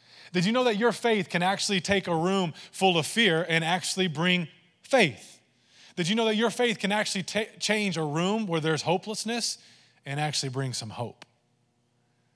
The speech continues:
We as believers, we were actually created to shift the atmosphere. But you know what it takes to shift the atmosphere? It takes faith. Faith is what shifts the atmosphere.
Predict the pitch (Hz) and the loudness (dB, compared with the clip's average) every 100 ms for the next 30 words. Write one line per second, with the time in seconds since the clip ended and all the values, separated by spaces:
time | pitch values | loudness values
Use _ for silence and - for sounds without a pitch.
0 | _ _ _ 156 214 208 165 160 190 208 | _ _ _ 0 2 2 2 0 2 2
1 | 160 196 202 - 196 - 190 190 214 160 | 0 0 0 -2 -4 0 2 2 2 0
2 | 151 - - - 165 - - 214 - 180 | -4 -14 -20 -8 -2 0 2 0 0 2
3 | 180 202 175 - 151 143 160 226 233 165 | 2 2 -2 -6 -4 -2 -2 -2 -2 -4
4 | - 190 - - - 190 175 165 165 180 | -4 -2 -4 -4 -4 -4 -4 -4 -4 -4
5 | 190 - 226 226 - - 127 - 120 - | -8 -6 -6 -8 -16 -20 -16 -10 -8 -8
6 | - 165 - - - _ _ _ _ _ | -8 -10 -12 -20 -20 _ _ _ _ _
7 | _ _ _ _ _ _ _ _ _ - | _ _ _ _ _ _ _ _ _ -20
8 | - - - _ _ - - 208 247 208 | -20 -20 -20 _ _ -14 0 2 2 2
9 | 180 185 151 190 175 185 180 190 160 - | 0 0 -2 -2 -2 -4 -4 -6 -8 -8
10 | 135 120 | -8 -12